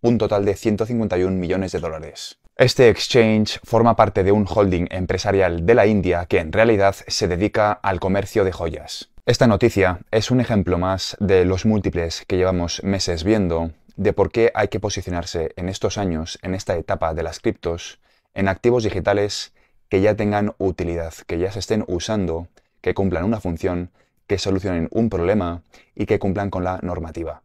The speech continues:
En los próximos meses vamos a ver una criba de proyectos en el ecosistema de las criptos. Lo llevo meses anunciando y lo vamos a continuar viendo en este año dos mil veintitrés. Vamos a ver una concentración en el sector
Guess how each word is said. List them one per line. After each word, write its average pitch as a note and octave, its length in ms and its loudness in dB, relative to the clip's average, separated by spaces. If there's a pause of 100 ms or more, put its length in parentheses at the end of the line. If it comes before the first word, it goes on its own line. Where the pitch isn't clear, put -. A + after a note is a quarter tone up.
(140)
En G#2+ 120 2
los G2+ 160 0
próximos A#2 420 0
meses G2 560 -2
vamos G2+ 300 -2
a - 20 0
ver G2+ 140 2
una G2+ 160 2
criba F#2 540 0
de G#2 200 2
proyectos G2 580 2
en G2+ 120 -2
el F2+ 100 -2
ecosistema F#2 540 -4
de F2+ 40 -2
las D#2+ 160 -6
criptos. - 600 -10
Lo F#2+ 100 -4
llevo F#2+ 220 4
meses F#2+ 320 -4
anunciando F2+ 800 -2 (120)
y G2+ 120 -8
lo F#2 100 -2
vamos F#2+ 240 -4
a G#2+ 40 -10
continuar F2+ 420 -2
viendo G2 420 0
en F#2 120 -6
este F2+ 200 -6
año F#2 180 -4
dos F2 200 -8
mil F#2 240 -4
veintitrés. E2 720 -10 (480)
Vamos G#2 260 0
a A#2 60 0
ver G#2+ 120 2
una G2+ 140 -2
concentración F#2 880 -4
en F#2+ 80 -6
el F#2 140 -6
sector F#2 460 -2